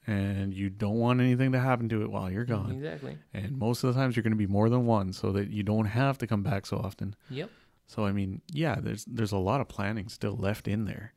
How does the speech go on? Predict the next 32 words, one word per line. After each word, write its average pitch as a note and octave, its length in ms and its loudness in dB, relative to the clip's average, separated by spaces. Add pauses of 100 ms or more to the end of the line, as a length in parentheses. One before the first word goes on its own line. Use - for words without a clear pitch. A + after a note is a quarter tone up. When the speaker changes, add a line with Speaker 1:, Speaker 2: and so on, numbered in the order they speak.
Speaker 2:
Yeah. A#2+ 120 -10 (360)
Speaker 1:
But A2 180 -4
Speaker 2:
But - 60 -20 (100)
Speaker 1:
I A2 140 2
Speaker 2:
I - 40 2
Speaker 1:
would, - 120 -2
Speaker 2:
feel E3 160 -6
Speaker 1:
I D3+ 40 -8
Speaker 2:
like B2 80 -2
Speaker 1:
would C3+ 140 -2
Speaker 2:
that C#3 60 -2
Speaker 1:
agree A2 320 -2
with C3+ 220 -2
you C#3 100 -4
on C#3 120 -6
that. C#3 160 -6
I, A#2 100 -6
like, G#2+ 180 -8
I G#2 160 -2
would A2 240 -4 (300)
rather G2+ 380 -6
do G2 280 -4
that F#2 480 -4 (500)
than A2 180 0
driving G#2 380 0
down G2 140 -2
the G2 80 0
road G#2+ 240 0
just - 180 -8
to - 60 -10
spot G2+ 300 -6
one. B2 160 -10